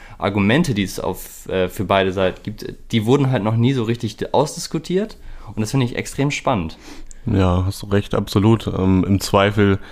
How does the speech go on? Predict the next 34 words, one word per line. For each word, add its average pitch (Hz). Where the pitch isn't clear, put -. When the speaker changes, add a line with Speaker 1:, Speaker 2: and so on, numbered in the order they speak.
Speaker 2:
wenn 98
du 98
ihn 98
dann 95
noch 98
entlässt, 98
musst 104
du 110
ihn 95
ja 92
sogar 92
noch 90
weiter 92
bezahlen, 87
äh, 113
Speaker 1:
Genau, 123
Speaker 2:
bis 95
zum 95
Speaker 1:
ja. 95
Speaker 2:
Vertragsende. 92
Das 87
kommt 95
auch 101
noch 101
hinzu. 90
Speaker 1:
Ja. 101
Speaker 2:
Also 107
ich 117
verstehe 135
die 147
Argumente 131
sehr 110
gut. 131
Ähm, 113